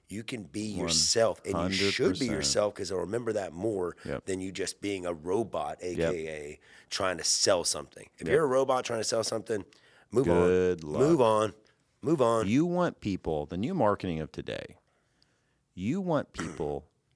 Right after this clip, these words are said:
Speaker 2: <clears throat> to have heard about your business. You don't want people to just hear from you. You don't want it to just be postcards and cold calling and, "Oh, look at me, look at me, look at me." What you want is your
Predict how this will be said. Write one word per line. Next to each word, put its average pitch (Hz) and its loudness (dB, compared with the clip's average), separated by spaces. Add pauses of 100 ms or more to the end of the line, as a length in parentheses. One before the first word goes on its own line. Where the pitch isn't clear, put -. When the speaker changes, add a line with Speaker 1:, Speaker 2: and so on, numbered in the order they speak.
(140)
Speaker 2:
<clears throat> - -20
to - -2
have 87 -2
heard 98 2
about 67 -4
your - -12
business. - -16 (1200)
You 117 0
don't 180 0
want 117 2
people 92 -2 (280)
to 110 -4
just 90 0
hear 90 -2
from 73 -8
you. 53 -14 (180)
You 95 -6
don't 104 0
want 104 0
it 90 -6
to 87 -10
just 85 -8
be 85 -8
postcards 73 -4
and 78 -10
cold 85 -2
calling 71 -6
and, 64 -12
"Oh, 117 -4
look 98 -6
at - -8
me, 143 -2
look 127 -4
at - -8
me, 117 -2
look 110 -6
at - -8
me." 87 -6
What 101 2
you 208 4
want 120 6
is 90 0
your 143 4